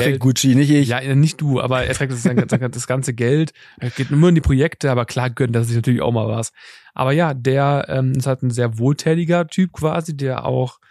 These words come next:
Speaker 2: ähm, blinde Menschen zum Sehen wieder verhilft in einem, in einem YouTube-Video oder gerne mal ein Auto verschenkt oder eine Million Dollar. Genau, so ein Typ ist das.
Speaker 1: Und da hast du jetzt, der hat, der hat eben halt nicht nur seinen YouTube-Kanal, sondern der hat ja auch eine Restaurantkette,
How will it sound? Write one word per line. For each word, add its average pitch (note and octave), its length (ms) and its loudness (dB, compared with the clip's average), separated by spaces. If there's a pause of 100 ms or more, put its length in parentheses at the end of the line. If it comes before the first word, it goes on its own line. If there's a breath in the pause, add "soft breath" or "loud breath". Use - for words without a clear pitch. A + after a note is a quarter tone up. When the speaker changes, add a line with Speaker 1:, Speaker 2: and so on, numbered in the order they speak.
(400 soft breath)
Speaker 2:
ähm, A#2+ 360 0
blinde D3 300 4
Menschen C#3 400 0
zum A2+ 220 -4
Sehen D#3 360 2
wieder D#3 220 0
verhilft D3+ 560 -2
in C#3 400 -2
einem, C3+ 560 -4 (480 soft breath)
in C#3 60 -6
einem C3+ 180 2
YouTube-Video C#3 880 0
oder A2+ 480 -2
gerne B2+ 240 -2
mal D3+ 120 2
ein D3+ 60 -2
Auto D3+ 340 0
verschenkt C3 580 -2
oder C3 120 -2
eine D3 180 2
Million C3 420 2
Dollar. C3+ 460 0 (320)
Genau, A2 280 -6 (140)
so C3 100 -4
ein B2+ 80 0
Typ B2 220 -6
ist - 160 -12
das. - 240 -12 (260)
Speaker 1:
Und B2 520 0
da B2+ 160 2
hast C3 200 -2
du C#3 40 0
jetzt, B2+ 240 -2
der B2 160 2
hat, - 280 -4
der A#2+ 160 2
hat B2+ 280 -2
eben B2 320 2
halt C#3 240 0
nicht A#2+ 160 0
nur A#2+ 100 4
seinen A#2+ 200 2
YouTube-Kanal, E3 680 0
sondern C#3 260 0
der C3 140 2
hat C3 180 -2
ja C3 140 0
auch A#2 160 -4
eine A#2 380 0
Restaurantkette, C#3 840 -2